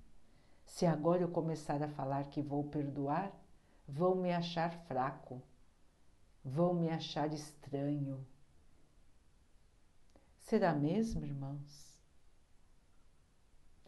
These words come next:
Será mesmo que os irmãos estão mais preocupados com o que os outros vão dizer do que com o julgamento do seu pai?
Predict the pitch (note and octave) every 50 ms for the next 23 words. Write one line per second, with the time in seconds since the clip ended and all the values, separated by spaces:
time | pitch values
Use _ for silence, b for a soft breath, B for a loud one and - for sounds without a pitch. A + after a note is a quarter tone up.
0 | b b b b - - - A#3+ A#3 A3+ G3 E3 E3 F#3 F#3 - E3+ D3+ C#3+ -
1 | D#3+ D3 D3 - C#3+ C3 C3+ C3+ C#3 C#3+ D#3 E3 D#3+ D#3 D#3 C#3+ - - E3+ D#3
2 | D#3 F3 F#3 F#3+ - - - E3 D#3+ D#3 D#3 - D3+ - - E3 E3+ E3+ E3+ D3+
3 | D3 - - - E3+ D#3+ D#3+ - - D#3 D3 C#3+ C3+ - F#3 F#3 F#3+ F#3 F#3 -
4 | D3+ C#3 C#3+ C#3 C#3+ C#3+ C#3+ C#3 B2+ C3 C3+ C3 - D3+ E3 F3+ F3 - - b
5 | b b b b b b b b b b b - - - C#3 D3 E3+ E3+ E3+ -
6 | - E3 E3+ E3+ E3+ - - - - - - - - - - _ _ - - E3
7 | D#3+ D#3 D3+ C#3 D3 D3 D3 C#3+ C3+ C3+ C3+ C#3+ D3 D3 D3 - A#2+ - C3 B2+
8 | - - D3+ B2+ - - - D#3 D#3+ E3+